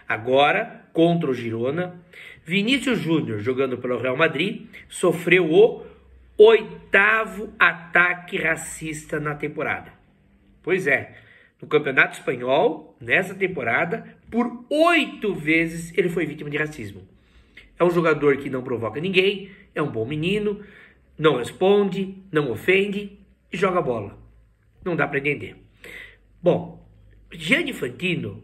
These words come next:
presidente da fifa, lembrou dias atrás a necessidade dos árbitros aplicarem o protocolo contra a discriminação. Um instrumento criado pela fifa para que os árbitros,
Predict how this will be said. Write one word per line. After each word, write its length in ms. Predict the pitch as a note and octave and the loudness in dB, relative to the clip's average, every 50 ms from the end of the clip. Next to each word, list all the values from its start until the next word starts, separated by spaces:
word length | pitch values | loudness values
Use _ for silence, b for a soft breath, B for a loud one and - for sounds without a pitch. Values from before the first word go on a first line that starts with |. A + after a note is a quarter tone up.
| - - | -18 -8
presidente 500 | - C#3 C3+ A#2+ A#2 A#2+ B2+ A#2 A2 G#2 | -4 -4 -4 -4 -4 -4 -6 -6 -6 -8
da 60 | G2 | -12
fifa, 520 | - - G3+ F3+ - - - G#2+ F#2+ - - - - _ - _ - | -6 -2 -2 -2 -2 -2 -6 -10 -12 -14 -16 -20 -20 _ -20 _ 0
lembrou 480 | E3 A3 - D4 F#3 - F3+ F#3 F3 | 2 2 2 2 2 2 2 2 2
dias 240 | - - C3 B2 A2+ | 0 0 -2 -2 -4
atrás 560 | G2+ - - D#3 F3 D#3+ - - - - - - B B B B B B | -4 -2 0 2 2 2 2 -2 -10 -18 -20 -20 B B B B B B
a 80 | D#3 D#3+ | 0 0
necessidade 840 | E3 F#3 B3 B3 - B3 G3+ - E3+ D3+ - E3 F3+ G#3+ A3+ G#3+ G#3 | 2 2 2 2 0 -2 -4 -4 -4 -2 0 2 2 2 0 -2 -4
dos 260 | F3 E3 D3+ C3 C#3+ | -6 -6 -4 0 2
árbitros 280 | E3 F3 G3 G3 - - | 2 2 2 0 -4 -6
aplicarem 600 | F3+ - - D#3 - - E3+ F3+ F#3+ G3 G3 F#3+ | -6 -6 -8 -10 -2 0 2 2 2 0 -2 -2
o 80 | F#3+ F3+ - - - - - | -4 -6 -8 -10 -16 -10 -6
protocolo 1000 | C#4 C#4 D#4 D4+ - - B3+ A3 - - - G3 G#3+ A3+ A#3+ B3 A#3+ A3+ - - | -4 -4 -4 -2 0 0 0 0 0 -2 -2 0 2 2 2 0 0 -2 -2 4
contra 340 | G3+ A3 A#3 A3+ A3+ A3+ | 6 6 6 6 4 0
a 60 | G#3+ - | -2 -2
discriminação. 880 | - - - G3+ G#3 G#3 G#3+ A3+ G#3+ - - F3+ D#3+ B2 - - - - _ _ _ _ _ _ _ _ _ _ _ - B B B B B B B | -2 -8 -10 -10 -8 -6 -6 -6 -6 -4 0 0 0 0 -2 -8 -18 -20 _ _ _ _ _ _ _ _ _ _ _ -20 B B B B B B B
Um 60 | F#3+ | 0
instrumento 560 | G#3 - - G#3 G3 E3+ F#3+ G3+ G#3 G3+ - | 0 0 0 0 2 4 4 2 2 0 -4
criado 520 | - G#3 F#3+ E3+ D#3 D3 C3+ C3 C3 - - - | -4 0 2 4 4 2 0 -2 -6 -10 -4 0
pela 240 | A#3 A3+ G#3 E3+ - | 2 4 4 2 0
fifa 480 | - - D#3 D#3 D3+ D3+ - B3+ F#4 - - - - - - B B B B B - - | -6 -8 -10 -10 -8 -6 -4 -4 -4 -6 -10 -14 -16 -18 -18 B B B B B 0 2
para 180 | G3 F#3+ F#3+ | 4 4 4
que 460 | F#3+ - - G3 E3+ B2+ - - B B B B B B B B B B | 2 -2 -4 -4 -4 -4 -4 -6 B B B B B B B B B B
os 300 | - F3 D#3+ C3 B2+ - | -8 -6 -6 -4 2 4
árbitros, 760 | F3+ F3+ F3+ E3 D3 - - - - A#2 A2 - - - - | 4 4 4 2 -2 -4 -8 -12 -12 -12 -12 -14 -16 -20 -20